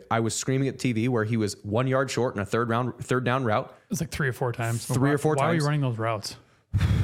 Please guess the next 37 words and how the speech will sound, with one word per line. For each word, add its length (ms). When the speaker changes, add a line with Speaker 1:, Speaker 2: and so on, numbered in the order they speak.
Speaker 1:
Just 220
run 160
it 60
one 180
yard 240
past 220
the 60
sticks, 220
please. 300
Uh, 260
a-, 80
anyway, 420
and 140
then 120
Jalen 260
Noel, 160
when 120
he's 100
gonna 160
be 60
able 120
to 60
get 100
healthy, 260
you 140
have 640
talent 540
who 200
you, 240
who 160
can 180
execute. 460
Separately, 720
you 160
have 440
running 440
backs 400